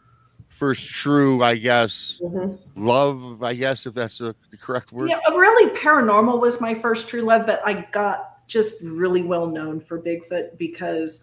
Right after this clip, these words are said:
Speaker 3: when I joined the T B R C and started getting out there to all the conferences, and then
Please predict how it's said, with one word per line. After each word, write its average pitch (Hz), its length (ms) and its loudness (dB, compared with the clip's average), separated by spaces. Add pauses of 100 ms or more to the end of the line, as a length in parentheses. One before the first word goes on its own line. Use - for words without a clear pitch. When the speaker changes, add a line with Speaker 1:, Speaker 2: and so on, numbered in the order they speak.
(360)
Speaker 3:
when 196 160 -2
I 180 140 -2
joined 170 380 -4
the 165 60 -6
T 180 160 -12
B 175 160 -6
R 156 120 -4
C 156 760 -6
and 147 300 -14
started 170 340 -4
getting 170 240 -4
out 156 220 -6
there 160 160 -6
to 160 80 -8
all 156 80 -6
the 165 60 -4
conferences, 160 680 -6
and 165 160 -12
then 160 340 0